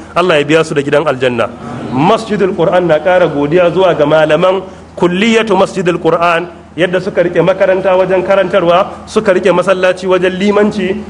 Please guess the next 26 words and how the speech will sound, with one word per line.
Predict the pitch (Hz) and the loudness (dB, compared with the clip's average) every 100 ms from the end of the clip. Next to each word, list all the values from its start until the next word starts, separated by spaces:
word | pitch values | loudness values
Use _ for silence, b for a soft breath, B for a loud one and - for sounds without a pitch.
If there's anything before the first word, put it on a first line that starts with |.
| - | -6
suka | 254 262 214 | -2 0 2
rike | 214 208 185 180 - - | 0 0 0 0 -10 -2
sallan | 190 202 190 175 | 0 2 0 0
tarawihi, | 156 175 180 202 175 175 | 0 2 0 -2 -2 -2
tahajjud, | 175 175 190 165 139 | 0 0 -2 -4 -2
dare | 202 240 | 0 2
da | 214 175 | 2 2
rana | 175 170 | 2 0
su | 180 | -4
suke | 180 - | -8 -2
yi. | 170 185 175 B B B | -2 0 -4 B B B
Allah | 175 185 151 | -2 2 0
ya | |
biya | 151 170 | 2 0
su | 165 | 0
da | 143 | -2
gidan | 139 143 151 | -2 0 0
aljanna. | 139 139 131 117 - - - - | -2 -2 -2 -4 -6 -12 -10 -4
Masjidul | - 180 - 240 247 226 | 0 0 0 0 0 0
Qur'an | 185 196 196 | 0 2 0
na | 170 160 | 2 0
godiya | 156 156 196 190 | 0 0 2 2
zuwa | 185 202 | 2 0
ga | 151 160 | 0 0
'yan | 175 196 | 0 2
agaji, | 196 175 160 214 | 0 0 -2 -4